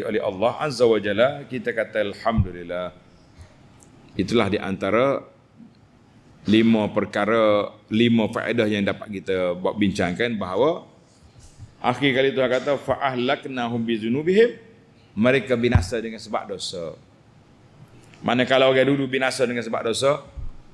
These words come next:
orang kamu dia selamat? No. Orang kamu dia pun tak selamat mana. Sebab itulah para jemaah sekalian, jangan duk sibuk dengan benda remeh-temeh.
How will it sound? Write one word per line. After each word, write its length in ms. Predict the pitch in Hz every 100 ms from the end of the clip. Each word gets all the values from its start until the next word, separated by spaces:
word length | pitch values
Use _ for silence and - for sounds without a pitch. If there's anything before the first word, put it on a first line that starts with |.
| - - - - -
orang 240 | 127 139
kamu 320 | 139 151 156
dia 80 | 156
selamat? 480 | 139 156 127 - -
No. 560 | 110 107 101 90 82 76 78 82 - - _ - - - - -
Orang 240 | 92 98
kamu 220 | 92 101 104
dia 240 | 104 98
pun 160 | 95 101
tak 160 | -
selamat 320 | 98 101 101 -
mana. 560 | 90 92 101 104 101 104 - - - - - - - - - -
Sebab 200 | - 82 113
itulah 240 | 113 104
para 240 | 92 98 95
jemaah 240 | 95 95
sekalian, 320 | 90 117 120
jangan 240 | 110 110 104
duk 80 |
sibuk 260 | 104 113 110 107
dengan 160 | 107
benda 160 | 107 101
remeh-temeh. 560 | 110 107 123 135 147